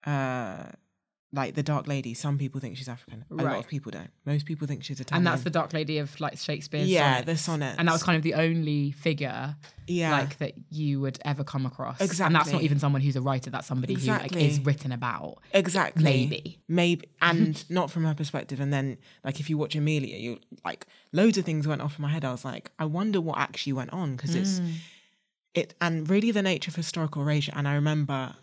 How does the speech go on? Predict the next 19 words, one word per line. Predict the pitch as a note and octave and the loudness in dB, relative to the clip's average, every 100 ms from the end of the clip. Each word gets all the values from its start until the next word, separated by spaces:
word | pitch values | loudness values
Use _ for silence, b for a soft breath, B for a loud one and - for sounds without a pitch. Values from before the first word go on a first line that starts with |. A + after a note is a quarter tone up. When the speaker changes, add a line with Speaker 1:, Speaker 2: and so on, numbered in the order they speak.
| _ _ | _ _
Speaker 1:
I | D3 | -6
was | D3 | -6
like, | C3 - - - - | -6 -10 -14 -20 -10
um, | D3+ C3+ B2 E2+ - _ _ _ _ _ | -6 -6 -8 -14 -20 _ _ _ _ _
boom, | E3+ D3+ C3 B2 C3 _ _ _ _ _ _ _ _ _ _ - | 2 2 0 -6 -12 _ _ _ _ _ _ _ _ _ _ 0
boom, | E3+ D3 C#3+ | 2 2 2
oh, | E3+ D#3+ D3 | 2 2 2
I | D#3 | 0
need | D#3 D3 | 0 0
to | C#3+ | -2
write | C3+ | -2
about | C3 B2+ | -4 -4
this. | E3 D3 | -4 -2
And | C#3+ | -2
I | |
didn't | C#3 D#3 | -2 -4
end | D3+ D3+ | -2 -2
up | C#3+ | -2
writing | C3 C#3+ B2+ C3 B2+ B2+ | -2 -4 -2 -4 -6 -10